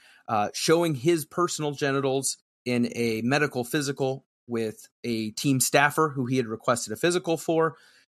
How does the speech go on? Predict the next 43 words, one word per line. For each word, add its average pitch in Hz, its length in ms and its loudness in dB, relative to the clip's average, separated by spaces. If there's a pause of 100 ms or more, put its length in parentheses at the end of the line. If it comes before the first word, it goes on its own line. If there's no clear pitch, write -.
(120)
though 147 300 6
stating 143 640 2
by 123 260 2
that 117 220 -4
staffer 120 380 -2
that 110 200 -6
there 110 120 -2
had 104 80 -4
been 113 320 -4
many 220 220 6
performed 123 400 0
in 107 80 -4
the 107 80 -4
past, 110 420 -4
and 117 140 -10
Sarver 110 340 0
knew 107 140 -4
full 104 260 -2
well 104 240 -4
that 95 160 -6
wasn't 95 340 -10
needed. 123 340 -2 (500)
Uh, 104 260 -4 (160)
many 156 400 2
comments 143 640 0
about 117 320 2 (140)
female 143 340 2
employees, 127 520 0
their 117 140 -2
bodies, 107 520 0
and 196 220 2
their 131 120 4
attractiveness, 110 760 -2 (420)
and 123 120 0
the 120 60 2
common 147 460 2
line 113 420 -2 (100)
that 120 220 -2
was 113 180 -4
seen 113 280 -2
throughout 110 340 -2
those 165 300 0
was, 107 340 -6